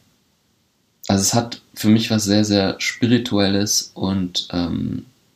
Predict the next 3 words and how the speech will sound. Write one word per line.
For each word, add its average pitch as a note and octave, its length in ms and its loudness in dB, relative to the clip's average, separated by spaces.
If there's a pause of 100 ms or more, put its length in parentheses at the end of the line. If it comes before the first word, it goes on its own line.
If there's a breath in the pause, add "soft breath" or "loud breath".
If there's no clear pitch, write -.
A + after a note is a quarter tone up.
(560)
Auflösendes, F#2+ 1160 -2 (1080)
wenn F2+ 300 -2
wir, F2 460 -2